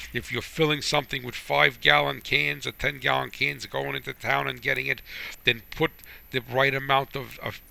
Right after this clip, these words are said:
that type of fuel systems cleaner product in that gasoline before you fill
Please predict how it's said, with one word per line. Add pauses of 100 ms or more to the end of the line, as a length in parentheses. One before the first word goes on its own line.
(140)
that
type
of
fuel
systems
cleaner
product (400)
in
that
gasoline (380)
before
you
fill